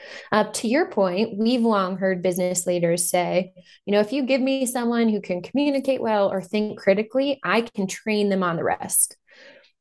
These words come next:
The reality of the world we live in is that technology changes so quickly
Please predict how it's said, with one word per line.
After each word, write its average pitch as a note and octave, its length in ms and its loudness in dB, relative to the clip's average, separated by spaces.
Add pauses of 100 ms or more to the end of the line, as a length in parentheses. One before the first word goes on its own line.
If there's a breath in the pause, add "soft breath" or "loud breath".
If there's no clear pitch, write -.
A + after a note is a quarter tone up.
(320)
The A3+ 180 2
reality B3 840 2
of G3 160 -2
the G3+ 80 0
world G#3 260 0
we G3+ 140 0
live A3+ 240 0
in G3 200 0
is F#3 180 -4
that F#3+ 180 0
technology G#3+ 920 0
changes G3 640 -2
so G3+ 260 0
quickly D4 680 -2